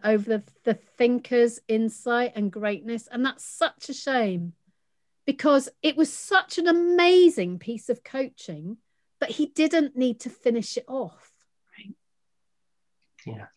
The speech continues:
Speaker 2: And when to let the tool go.
Speaker 3: Yeah.
Speaker 1: Yeah.
Speaker 3: And something to say for vulnerability. Don't remember where I heard that or where I read that, but somebody said that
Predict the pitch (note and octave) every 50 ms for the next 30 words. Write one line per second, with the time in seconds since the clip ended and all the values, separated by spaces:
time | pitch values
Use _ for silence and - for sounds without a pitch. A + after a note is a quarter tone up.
0 | _ - - _ _ _ _ _ _ _ F3 F3 F3 F#3 G3 F#3+ F#3+ F#3 F3+ F3
1 | F#3 F#3+ F#3+ - - F#3 F3+ - - - F3 F3 F#3 F#3+ F3+ - D3+ D3+ D#3 D#3+
2 | D#3+ D#3 D3+ D3 _ _ _ _ - - G#2+ - - _ - - G#3 _ _ -
3 | G3+ C4+ C#4 A#3 - G3 - _ _ _ _ _ _ _ _ _ - A#2 A2 G#2+
4 | G#2+ - - - - - C3+ D#3 - - E3+ D3+ - - C3 - - - - -
5 | B2+ B2 B2+ B2+ B2+ B2+ - - - A#2 A2 A2 A2 A2 G#2+ G#2 G#2 G#2 G#2 G#2+
6 | A#2 A#2 A2 G#2+ G#2 F#2 - G#2+ G#2 G2+ G#2+ G#2 - - A2 G2+ F#2+ G#2+ G#2+ A#2
7 | A#2 - - B2 A#2+ A#2 A2+ A#2 A#2 A2+ A2 A2 A2 G#2+ G#2+ G#2+ - - - A2
8 | G#2+ A2 G#2+ G#2+ - G#2 G2+ G2+ - - - - G#2 F#2+ G2 G2 F#2+ G2 G2+ G2+
9 | G2+ G2+ - - F#2+ F#2 F#2 F2 F2 F2 F2+ F2+ G2 G2+ G#2 G#2 G2+ - - -
10 | F2 F2 E2+ F2 F2 - - - - - E2 - - - G2+ G2+ G#2 G2 F#2+ G2
11 | F#2+ - - - - F#2+ F#2+ F#2 F#2 F#2 - F2+ F2 F2+ F2+ F2 F2 - -